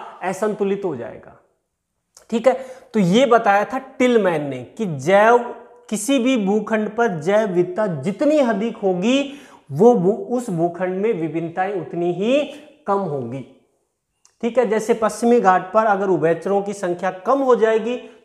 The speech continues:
तो कीट पतंगों की संख्या अधिक हो जाएगी, जिससे पारितंत्र क्या हो जाएगा,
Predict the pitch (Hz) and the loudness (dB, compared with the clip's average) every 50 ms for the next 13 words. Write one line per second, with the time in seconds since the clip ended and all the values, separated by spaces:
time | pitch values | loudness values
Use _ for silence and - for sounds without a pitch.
0 | - 180 175 - 233 262 277 - - - 240 240 247 233 233 226 233 208 226 226 | -12 -12 -10 -4 -2 0 0 0 -2 -4 -2 2 2 4 4 4 4 2 0 -4
1 | - 196 196 190 185 170 151 143 151 143 - 147 135 127 131 123 120 107 110 107 | -2 -2 -2 0 -2 -4 -2 -2 -6 -8 -6 -8 -8 -6 -6 -8 -8 -10 -14 -18
2 | - _ _ _ _ _ 139 165 170 - 214 202 - 185 175 175 185 185 - 190 | -20 _ _ _ _ _ -8 -8 -4 0 0 0 2 2 2 2 0 0 0 -2
3 | 190 185 190 196 196 196 202 190 175 165 165 180 190 190 185 226 | -2 -2 -2 -6 -6 -4 -4 -4 -4 -2 -2 0 0 0 0 0